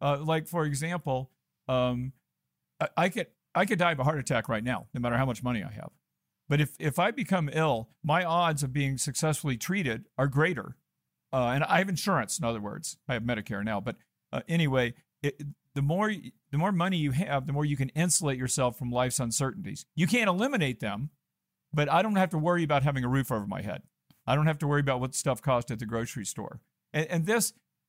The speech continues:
in a way, I'm not saying that specifically makes me happy, but having, buying security to the extent that you can as a human being i-, is, is something to use money for in terms of happiness.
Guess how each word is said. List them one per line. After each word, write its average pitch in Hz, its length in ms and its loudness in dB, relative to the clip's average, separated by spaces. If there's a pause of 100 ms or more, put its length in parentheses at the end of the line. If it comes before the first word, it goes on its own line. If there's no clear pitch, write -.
in 170 100 2
a 165 80 2
way, 156 400 2
I'm 165 100 -2
not 180 140 2
saying 151 240 0
that 156 220 2
specifically 147 560 0
makes 156 280 -2
me 131 100 0
happy, 107 360 -2 (320)
but 143 180 0 (200)
having, 190 440 2
buying 185 360 2
security 135 720 -2 (560)
to 160 60 2
the 156 80 4
extent 170 260 0
that 151 160 -4
you 151 60 0
can 139 400 2
as 127 120 -4
a 127 60 0
human 123 260 2
being 110 320 -2 (680)
i-, 139 140 -6
is, 143 300 2 (100)
is 139 160 0
something 139 380 0
to 147 160 -2
use 139 260 2
money 127 240 0
for 113 320 -4
in 117 180 -6
terms 120 280 -2
of 113 80 -8
happiness. 113 540 -2